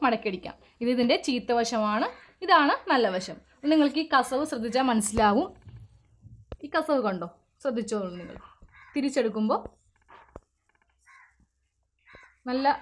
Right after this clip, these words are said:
കളറാണിത്. അപ്പോൾ ഇതാണ് ഇതിൻ്റെ നല്ല വശം. ഞാനപ്പോൾ ഇതൊന്ന് അടിക്കുകയാണ് മടക്കി. ആദ്യമേ ഒരു മടക്ക് ഇതുപോലെ ഒന്ന് ചെറുതായിട്ട് മടക്കുക,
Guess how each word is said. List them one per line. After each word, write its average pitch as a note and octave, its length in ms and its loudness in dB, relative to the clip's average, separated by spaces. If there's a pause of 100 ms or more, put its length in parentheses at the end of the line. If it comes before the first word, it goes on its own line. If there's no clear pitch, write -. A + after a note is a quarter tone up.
(120)
കളറാണിത്. G#3 460 0 (460)
അപ്പോൾ - 180 -4 (240)
ഇതാണ് C4 280 4
ഇതിൻ്റെ A#3 200 -2 (160)
നല്ല C4 160 2 (100)
വശം. - 200 -12 (880)
ഞാനപ്പോൾ A#3+ 380 -4
ഇതൊന്ന് B3 240 0 (300)
അടിക്കുകയാണ് A3 560 0 (140)
മടക്കി. G3+ 320 -2 (540)
ആദ്യമേ C4+ 320 4 (200)
ഒരു C4+ 180 2
മടക്ക് G#3+ 300 0 (140)
ഇതുപോലെ A3 400 2
ഒന്ന് A3 200 2
ചെറുതായിട്ട് G#3 380 0
മടക്കുക, F#3+ 320 -2